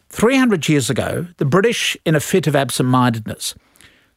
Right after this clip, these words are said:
set out, well, they didn't set out, they just ended up conquering a third of the world, including, of course, Australia, New Zealand, et cetera. And what they're now doing is paying the price for having acquired that empire. So they've got all sorts of issues they've had to address.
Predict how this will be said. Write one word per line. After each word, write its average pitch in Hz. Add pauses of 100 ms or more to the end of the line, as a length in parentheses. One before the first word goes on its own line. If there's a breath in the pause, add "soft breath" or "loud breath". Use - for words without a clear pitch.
set 202
out, 131
well, 165
they 151
didn't 202
set 139
out, 139
they 143
just 151
ended 135
up 107
conquering 143
a 127
third 123
of 113
the 113
world, 101 (260)
including, 123
of -
course, 113
Australia, 117 (100)
New 113
Zealand, 123
et -
cetera. - (800 loud breath)
And 170 (280)
what 175
they're 175
now 214
doing 127
is 139
paying 160
the 139
price - (200)
for -
having 165
acquired 143
that 127
empire. 123 (400 soft breath)
So 160
they've 147
got 160
all 254
sorts 208
of 147
issues 139
they've 143
had 143
to -
address. 120